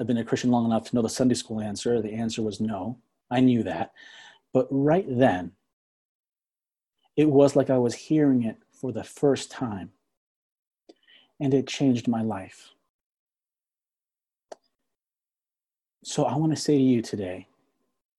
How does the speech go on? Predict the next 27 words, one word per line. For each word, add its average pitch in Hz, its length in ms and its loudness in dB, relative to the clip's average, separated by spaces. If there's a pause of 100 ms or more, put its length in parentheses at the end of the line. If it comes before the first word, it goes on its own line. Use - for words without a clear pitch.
(480)
God 151 300 4
knows 139 320 6
you 123 80 0
all 120 260 0
the 131 100 0
way 127 200 0
down. 92 340 -4
He 107 140 -6
knows 110 280 -4 (440)
your 107 140 -2
whole 143 280 2
life, - 420 -4 (800)
and 120 180 -2
he 131 160 -2
loves 110 520 -2
you. 87 260 -6 (2000)
Go 123 200 4
to 123 140 -4
him. 98 400 -10 (1040)
Put - 180 0
your 127 140 2
trust - 480 -4
in 98 80 -8
him. 98 240 -14 (2000)
Don't 120 200 2
forget 104 280 -2
that. - 240 -10